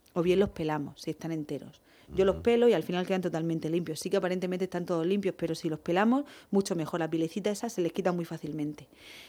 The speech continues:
Speaker 1: Entonces incorporamos el champiñón con el aceite de oliva a la cacerola, echamos el puerro troceado,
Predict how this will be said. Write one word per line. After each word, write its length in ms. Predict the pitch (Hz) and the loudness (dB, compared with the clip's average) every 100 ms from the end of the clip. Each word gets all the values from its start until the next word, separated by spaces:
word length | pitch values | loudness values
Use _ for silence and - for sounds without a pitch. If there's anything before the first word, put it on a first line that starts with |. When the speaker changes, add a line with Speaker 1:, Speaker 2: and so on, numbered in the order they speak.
| - | -2
Speaker 1:
Entonces 440 | 202 202 196 165 185 | 0 4 4 2 -2
incorporamos 560 | 175 170 175 170 170 | 0 0 0 0 -2
el 100 | 165 | -4
champiñón 460 | 165 160 160 185 208 | -4 -6 -2 0 0
con 160 | 165 | 0
el 100 | 143 | -4
aceite 280 | 143 165 165 | -2 -2 0
de 40 | 165 | 2
oliva 240 | 175 170 | 2 0
a 20 | |
la 80 | 160 | -2
cacerola, 600 | 170 - 233 262 269 294 - _ _ | -6 2 6 6 4 0 -8 _ _
echamos 380 | 165 - 165 151 | -10 -4 -4 -4
el 100 | 160 | -6
puerro 280 | - 180 165 | 0 0 2
troceado, 600 | 170 170 233 240 233 | -2 0 4 4 4